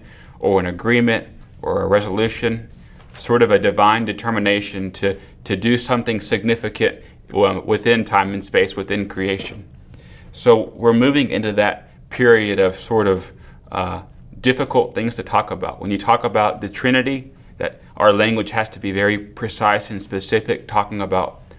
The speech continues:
one God who has three persons that are equal in nature, but they're distinct from each other.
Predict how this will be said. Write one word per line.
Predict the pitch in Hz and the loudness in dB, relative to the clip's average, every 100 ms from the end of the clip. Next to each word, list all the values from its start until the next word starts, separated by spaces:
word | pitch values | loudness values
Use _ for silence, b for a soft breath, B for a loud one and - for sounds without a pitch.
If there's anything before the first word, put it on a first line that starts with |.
| B | B
one | 90 113 127 | 2 4 4
God | 113 110 113 110 | 2 4 4 0
who | 101 | -4
has | 95 92 90 - - | -2 -2 -2 -12 -8
three | 127 127 | -2 -2
persons | 123 127 123 123 117 104 | 4 4 4 -2 -6 -2
that | 98 | 2
are | 98 98 B B B | 2 0 B B B
equal | 117 123 123 113 | -2 0 2 4
in | 110 104 | 4 2
nature, | 117 117 131 | 0 0 -4
but | 107 101 | -4 -2
they're | 98 95 | 2 0
distinct | 95 - 101 98 - 117 95 | -2 -8 -8 -6 -4 -4 -4
from | 123 123 | -2 -2
each | 120 | 0
other. | 135 135 | -2 -2